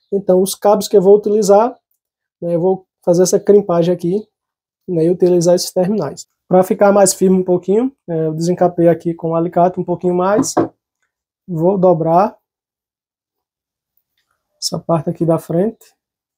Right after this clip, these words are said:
Esse cabo ele é bem fininho, né? Eu acredito que seja ou zero cinco milímetro ou zero setenta e cinco.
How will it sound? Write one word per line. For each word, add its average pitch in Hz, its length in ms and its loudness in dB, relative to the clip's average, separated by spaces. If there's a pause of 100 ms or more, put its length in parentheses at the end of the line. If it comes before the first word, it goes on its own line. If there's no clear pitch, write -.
(720)
Esse 180 200 0
cabo 180 260 0
ele 185 80 4
é 180 40 2
bem 185 200 -2
fininho, 190 480 0
né? 208 200 -4 (160)
Eu 185 100 -12
acredito 190 440 -4
que 208 100 -6
seja 190 500 2 (400)
ou 220 200 0
zero 196 240 4
cinco 196 340 -4
milímetro 202 500 0
ou 214 180 0
zero 175 260 2
setenta 190 420 -4
e 208 40 -6
cinco. - 380 -6